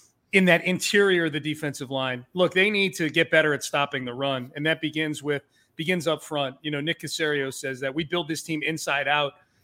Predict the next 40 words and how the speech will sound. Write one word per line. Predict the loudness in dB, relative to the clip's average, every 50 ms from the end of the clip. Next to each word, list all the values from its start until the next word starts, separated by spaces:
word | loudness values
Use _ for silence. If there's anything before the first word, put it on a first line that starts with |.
| _ _ -2
and | 0 2
I | 2
think | 2 2 0
they | 0 0 -2
showed | 0 0 2 2 2 2 0
that | 0 -2 -2 -2
with | -4 -6 -6 -4
some | -4 -2 -2
of | 0 0
the | 0 -2 -2 -4 _ _ _ -10
extensions | -2 2 2 2 2 2 0 -2 -4 -4 -2
they | -2 -2
did | 0 0 0 0
on | 0 0
the | 0
offensive | 0 0 0 0 -2 -2 -2 -2 -2
line | 0 2 2 2 2 2
with | 0 -2 -2
Tunsil | -2 -2 -2 -2 -2 -4 -2
and | 0 2
Mason | 2 2 2 0 -2 -2 -2 -2 -2
and | -4 -4 -2
the | -2
extension | -4 -4 -4 -4 -4 -4 -2 -2 -2
they | 0 0
did | 2 2 2
on | 2 2
the | 0 -2
defensive | -2 -2 -2 -2 -2 -4 -4 -4 -4
line | -2 0 0 0 -2 -4 _ _ _ _ _ _ -8
with | -6 -2 0
Maliek | 2 4 4 4 4 4
Collins | 4 6 6 6 6 4 0 -2
just | -6 -8 -6
a | -2
couple | 0 0 0 2 0
of | 0 2
weeks | 2 2 2 2 0
ago. | 0 2 4 4 2 2 -2 -6 _ _ _ _ -20 -20 _ _ -2
Um, | 2 4 4 6 4 4 2 -2 -4